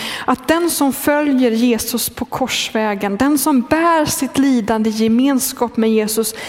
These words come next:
i förening med Jesus, den vinner en stor skatt. Det är ju vad Jesus säger när han säger: "Följ mig, följ mig, följ mig."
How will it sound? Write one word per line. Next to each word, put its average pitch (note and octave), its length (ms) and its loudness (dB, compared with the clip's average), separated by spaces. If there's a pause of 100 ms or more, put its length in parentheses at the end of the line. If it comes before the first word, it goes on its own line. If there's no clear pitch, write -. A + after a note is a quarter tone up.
(140)
i B3 120 2
förening C#4+ 800 2
med B3+ 100 4
Jesus, A3 420 0 (340)
den C4 220 4
vinner A3+ 440 4
en A#3+ 160 2
stor G#3+ 480 -2
skatt. - 1080 -8 (1400)
Det D4+ 80 2
är E4 40 4
ju D#4 80 4
vad D4 120 2
Jesus C4 320 2
säger C#4 200 2
när C#4+ 80 2
han B3+ 100 2
säger: A#3 140 2
"Följ D4+ 500 0
mig, A#3 580 0 (560)
följ D4+ 560 -2
mig, A#3 520 -4 (1700)
följ C#4 500 -2
mig." A#3 460 -6